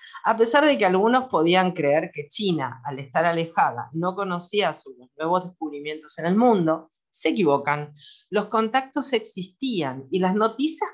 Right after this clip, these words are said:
corrían de un extremo del planeta a otro, aunque, por supuesto, tardaban muchísimo. Kunyu Wangu,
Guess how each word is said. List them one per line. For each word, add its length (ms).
corrían 400
de 60
un 120
extremo 640
del 220
planeta 460
a 80
otro, 460
aunque, 460
por 180
supuesto, 540
tardaban 720
muchísimo. 560
Kunyu 840
Wangu, 840